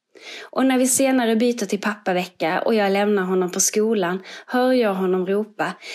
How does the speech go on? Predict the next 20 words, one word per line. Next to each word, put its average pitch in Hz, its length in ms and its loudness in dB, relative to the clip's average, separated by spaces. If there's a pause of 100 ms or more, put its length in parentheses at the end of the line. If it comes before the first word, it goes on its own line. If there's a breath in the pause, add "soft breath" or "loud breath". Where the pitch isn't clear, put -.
(120 loud breath)
"Jag 294 340 0
älskar 339 580 2
dig, 285 260 4
mamma! 214 560 0 (400)
Du 269 100 2
är 277 120 0
kingen 294 500 2
i 269 40 2
hela 294 280 2
mitt 262 240 0
hjärta." 269 680 -2 (1300)
Och 214 100 -2
jag 208 180 0
lovar 220 520 0
att 190 200 -6
jag 202 100 -4
kände 214 320 -2
kronan 196 520 -2
på 180 100 -10
huvudet 180 580 -4